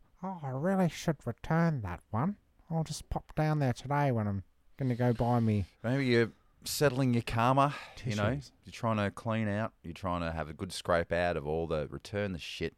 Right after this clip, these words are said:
Speaker 2: you know? Like, go see your accountant. Clean that drawer out.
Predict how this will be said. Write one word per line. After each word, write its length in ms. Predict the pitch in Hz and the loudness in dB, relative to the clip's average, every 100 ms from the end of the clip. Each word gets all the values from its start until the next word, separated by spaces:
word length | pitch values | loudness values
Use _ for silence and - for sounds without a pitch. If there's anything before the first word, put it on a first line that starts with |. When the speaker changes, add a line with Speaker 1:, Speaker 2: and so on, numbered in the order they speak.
| - | -12
Speaker 2:
you 100 | 69 | -10
know? 240 | 73 78 | -6 -6
Like, 280 | 76 69 69 _ _ - | -4 -6 -10 _ _ -2
go 160 | 107 | -2
see 240 | 101 - 92 | 0 0 2
your 240 | 85 78 | 2 -2
accountant. 680 | 71 - 73 76 - 67 - _ _ - _ | -4 -6 -6 -6 -10 -18 -20 _ _ -20 _
Clean 280 | - 101 101 | -10 -6 -4
that 180 | 101 95 | -4 -4
drawer 540 | - 76 82 80 69 | -6 -4 0 0 0
out. 200 | 64 58 | -4 -8